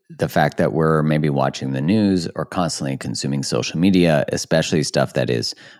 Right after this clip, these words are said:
emotionally triggering, that we're gonna release cortisol and then we're in a high stress state. We might be working more, lots. Maybe that's not optional. I get that.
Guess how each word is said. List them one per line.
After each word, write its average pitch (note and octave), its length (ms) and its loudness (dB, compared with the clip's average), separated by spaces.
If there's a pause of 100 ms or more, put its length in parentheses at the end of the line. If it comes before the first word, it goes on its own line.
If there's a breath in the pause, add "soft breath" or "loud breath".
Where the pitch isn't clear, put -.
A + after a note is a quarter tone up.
(120)
emotionally D#2+ 580 0
triggering, A#1+ 560 0 (880 soft breath)
that C#2 420 2
we're E2+ 240 2
gonna E2 420 4
release E2+ 380 0
cortisol C#2+ 720 2 (120)
and E2 160 0
then D2+ 280 2
we're D#2+ 100 2
in D#2 80 2
a D#2 80 2
high F2 140 2
stress F2+ 280 0
state. D2 440 0
We E2 80 0
might D#2 160 2
be F#2 80 2
working D2 360 0
more, D2 480 2 (140)
lots. D2+ 460 2
Maybe D#2+ 200 2
that's D#2 320 0
not E2 260 2
optional. D2 580 0
I D2+ 60 0
get C#2+ 180 2
that. C#2+ 300 0